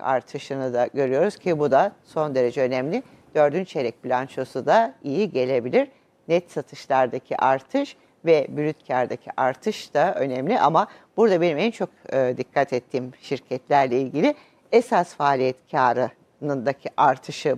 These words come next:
baz alırım ben ve esas faaliyet kârındaki artışsa son derece, e, önemli burada ve, e, iki bin yirmi bir Eylül ayı itibariyle baktığımızda ise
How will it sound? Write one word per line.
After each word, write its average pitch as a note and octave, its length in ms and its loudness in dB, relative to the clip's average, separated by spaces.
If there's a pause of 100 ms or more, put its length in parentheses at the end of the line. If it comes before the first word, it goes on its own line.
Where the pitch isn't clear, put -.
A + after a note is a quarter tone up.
baz C3+ 240 0
alırım B2+ 440 0
ben B3 160 2 (360)
ve F3+ 80 6
esas D#3+ 540 0
faaliyet C#3 380 0 (120)
kârındaki A#2+ 640 -4
artışsa C3+ 680 0 (300)
son D3 320 0
derece, B2+ 640 0
e, C3+ 140 2
önemli A#2+ 580 -4
burada E3 380 0 (320)
ve, F3 120 4
e, C#3+ 440 2
iki C#3+ 340 -6
bin E3+ 120 -2
yirmi D3 420 0
bir F#3 200 2
Eylül C#3+ 320 0
ayı B2+ 160 2
itibariyle A#2+ 720 -2
baktığımızda B2 840 -4
ise C3+ 420 -2